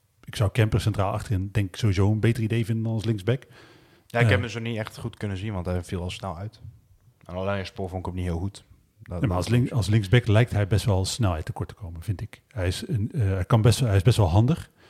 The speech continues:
Speaker 1: maar hij is niet, hij heeft niet de snelheid of dynamiek die Wernersson op die positie wel brengt.
Speaker 2: Ja.
Speaker 1: En ik vind Wernersson heeft het afgelopen seizoen niet slecht gedaan. Ik vond hem nu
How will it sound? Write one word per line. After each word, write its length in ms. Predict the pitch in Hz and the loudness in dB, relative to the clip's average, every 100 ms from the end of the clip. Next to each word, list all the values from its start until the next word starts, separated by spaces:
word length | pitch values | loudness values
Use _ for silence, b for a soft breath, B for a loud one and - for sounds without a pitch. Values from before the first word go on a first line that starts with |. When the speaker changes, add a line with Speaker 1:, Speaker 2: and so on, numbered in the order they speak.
| b b | b b
Speaker 1:
maar 140 | - 85 | -8 -4
hij 80 | 87 | -4
is 100 | 76 | 0
niet, 240 | 107 - - - | 0 -2 -14 -6
hij 80 | |
heeft 120 | 95 107 | -4 -2
niet 120 | 104 | -2
de 60 | |
snelheid 300 | - 120 101 | 0 2 2
of 80 | 92 | 0
dynamiek 500 | - 101 98 110 - | -2 0 2 0 -2
die 140 | 110 95 | -2 2
Wernersson 400 | 110 107 - 104 | 4 4 2 0
op 60 | |
die 100 | 101 | 0
positie 360 | - 98 117 107 | -2 -4 -2 0
wel 120 | 135 | 0
brengt. 320 | 113 85 85 _ _ | 0 -6 -10 _ _
Speaker 2:
Ja. 120 | 101 - _ _ 98 95 | -16 -16 _ _ -10 4
Speaker 1:
En 80 | |
ik 80 | 151 | 6
vind 160 | 123 104 | 6 4
Wernersson 560 | 110 104 - 104 110 - | 4 2 2 0 0 -2
heeft 200 | 110 - | -4 -4
het 140 | - | -4
afgelopen 320 | - - 110 | -4 2 2
seizoen 320 | 87 135 135 143 | 6 4 4 0
niet 220 | 123 104 | 0 -2
slecht 200 | - - | 0 -4
gedaan. 240 | 98 85 123 | -2 -2 -2
Ik 100 | - | 2
vond 140 | 123 | 4
hem 140 | 98 98 | 4 6
nu 200 | 120 | 6